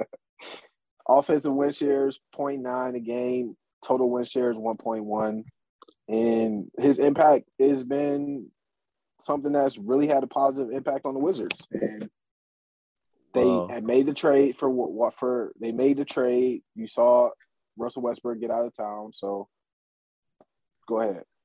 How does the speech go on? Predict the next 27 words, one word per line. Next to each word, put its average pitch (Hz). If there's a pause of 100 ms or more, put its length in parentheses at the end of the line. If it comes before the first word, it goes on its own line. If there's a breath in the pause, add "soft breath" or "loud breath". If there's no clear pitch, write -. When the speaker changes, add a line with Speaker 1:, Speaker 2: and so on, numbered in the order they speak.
(640)
Speaker 2:
Well, 92
we 101
know 104
that, 98 (200)
um, 92
we 104
know 131
the 110
impact 110
that 87
Trezzy 92
can 95
have, 87
you 87
know, 87 (120)
um, 87 (960 loud breath)
on 110
the 98
Clippers, 120
truthfully, 139 (420)
truthfully, 104
the 98
Speaker 1:
Mm-hmm. 95
Speaker 2:
reason 113
that 113
they 98
didn't 98